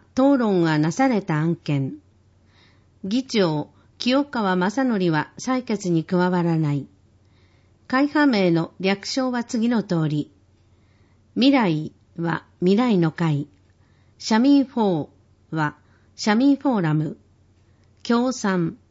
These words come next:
は日本共産党会津若松市議団。社は社会民主党市民連合。夢は夢クラブとなっています。所属会派の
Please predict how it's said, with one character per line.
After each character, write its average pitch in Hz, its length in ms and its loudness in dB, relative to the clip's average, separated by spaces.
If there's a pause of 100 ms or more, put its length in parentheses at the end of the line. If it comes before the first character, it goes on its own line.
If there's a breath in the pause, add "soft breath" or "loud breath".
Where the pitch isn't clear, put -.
(140)
は 165 260 -4 (160)
日 190 140 2
本 254 240 0
共 262 200 -2
産 247 240 -4
党 185 440 -4
会 240 180 -2
津 262 120 -6
若 233 260 -4
松 208 240 -4
市 190 160 -4
議 170 160 2
団。 147 300 -2 (680 soft breath)
社 - 380 -4 (500)
は 165 300 -2
社 196 180 -4
会 262 260 0
民 226 220 2
主 202 200 -4
党 165 420 -4 (180 soft breath)
市 226 220 0
民 247 260 2
連 190 240 0
合。 143 300 -2 (1000 soft breath)
夢 208 540 2 (260)
は 165 360 -2
夢 196 280 0
ク 247 140 -4
ラ 196 160 0
ブ 147 240 -4 (640)
と 190 100 -4
な 175 120 -2
っ - 20 -6
て - 180 -6
い 151 80 0
ま 160 160 -2
す。 - 300 -18 (540 soft breath)
所 240 180 0
属 285 400 -2
会 269 220 -2
派 202 200 -2
の 170 240 -2